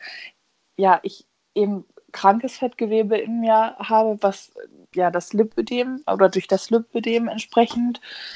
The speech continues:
in meinem Körper ist. Aber dass ich eben auch Fettgewebe habe in mir, was ich ganz normal abnehmen kann,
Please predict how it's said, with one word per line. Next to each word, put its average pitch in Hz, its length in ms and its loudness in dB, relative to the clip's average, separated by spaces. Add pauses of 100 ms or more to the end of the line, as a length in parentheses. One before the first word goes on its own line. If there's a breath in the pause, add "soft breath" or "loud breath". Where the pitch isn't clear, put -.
(100)
in 208 160 4
meinem 214 300 6
Körper 247 440 4
ist. - 280 0 (1200 loud breath)
Aber 196 180 8
dass 208 200 0
ich - 160 -10
eben 190 220 -4
auch 240 300 4
Fettgewebe 220 800 -4
habe 214 440 0
in 214 320 -8
mir, 214 340 0
was 196 180 -2
ich - 180 -8
ganz 202 260 0
normal 208 260 4
abnehmen 180 600 -2
kann, 170 500 -6